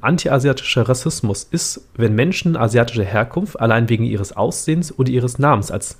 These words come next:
anders eingeteilt werden und damit als weniger wert oder als Gefahr eingestuft werden. Ähm, antiasiatischer Rassismus gibt es seit der deutschen Kolonialzeit.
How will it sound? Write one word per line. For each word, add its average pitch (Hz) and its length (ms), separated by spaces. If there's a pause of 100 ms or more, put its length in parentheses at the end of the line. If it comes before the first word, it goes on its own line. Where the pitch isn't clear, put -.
(140)
anders 123 600
eingeteilt 101 500
werden 104 260
und 123 140
damit 110 160
als 101 220
weniger 156 300
wert 123 300 (520)
oder - 180
als 139 160
Gefahr 127 360
eingestuft 95 600
werden. 92 400 (600)
Ähm, 104 320
antiasiatischer 113 680
Rassismus 170 500
gibt 120 220
es - 120
seit 104 220
der 101 80
deutschen 104 380
Kolonialzeit. 101 880